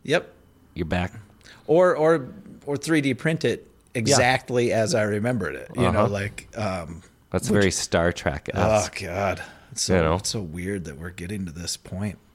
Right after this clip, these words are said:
Speaker 2: Yeah.
Speaker 1: But
Speaker 2: But
Speaker 1: I mean,
Speaker 2: think
Speaker 1: I
Speaker 2: about it. We, we, we just went the whole gamut, right? We start with E T and his little phone home. We're talking about speak and Spell, right? I mean,
Speaker 1: Right.
Speaker 2: this is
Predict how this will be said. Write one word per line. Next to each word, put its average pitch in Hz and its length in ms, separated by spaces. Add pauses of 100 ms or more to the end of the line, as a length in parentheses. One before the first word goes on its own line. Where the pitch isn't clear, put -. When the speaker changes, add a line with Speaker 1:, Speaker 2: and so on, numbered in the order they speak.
(160)
Speaker 2:
Yeah. 98 200 (300)
Speaker 1:
But 104 280 (760)
Speaker 2:
But 110 100
Speaker 1:
I - 40
mean, 110 60
Speaker 2:
think 180 140
Speaker 1:
I - 20
Speaker 2:
about 120 220
it. 92 60
We, 104 140 (100)
we, 110 220
we 120 220
just 139 220
went 127 180
the 98 80
whole 98 200
gamut, 82 480
right? 80 220
We 80 140
start 85 280
with 80 220
E 87 160
T 87 340
and 85 100
his 76 140
little 80 140
phone 80 320
home. 80 340 (540)
We're 98 80
talking 98 260
about 76 240 (800)
speak - 320
and 95 120
Spell, 62 440 (220)
right? 92 300
I 110 60
mean, 117 160
Speaker 1:
Right. 117 60
Speaker 2:
this 165 200
is 156 140